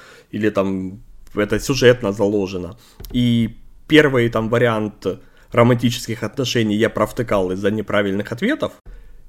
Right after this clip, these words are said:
И я понимаю, что, а я хотел платину, но я в итоге сделал платину. И когда у меня случилась вторая ситуация, когда там очень, кстати, смешной квест про пожилую пару,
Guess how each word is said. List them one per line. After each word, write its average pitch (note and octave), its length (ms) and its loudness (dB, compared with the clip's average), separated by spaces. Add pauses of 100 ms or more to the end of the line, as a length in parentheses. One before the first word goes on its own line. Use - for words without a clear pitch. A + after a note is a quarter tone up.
(160)
И C3 120 0
я A#2+ 280 6
понимаю, B2+ 460 2
что, G#2+ 360 -2
а F#2+ 60 2
я A2 100 2
хотел A#2 280 -2
платину, B2+ 460 2
но G#2+ 100 0
я G2+ 60 2
в G#2+ 80 -2
итоге G#2+ 220 -2
сделал G#2+ 260 -2
платину. F2 540 -4 (160)
И A#2+ 160 -2
когда C#3 200 2
у C#3+ 40 4
меня C#3 140 0
случилась C3+ 440 -2
вторая B2+ 320 0
ситуация, G#2+ 520 -4
когда F#2+ 580 -4 (400)
там A2+ 260 2
очень, C3+ 240 0
кстати, A2+ 240 -8
смешной B2+ 420 -2
квест F3 360 0
про B2 260 2
пожилую B2 520 -2
пару, C#3 420 0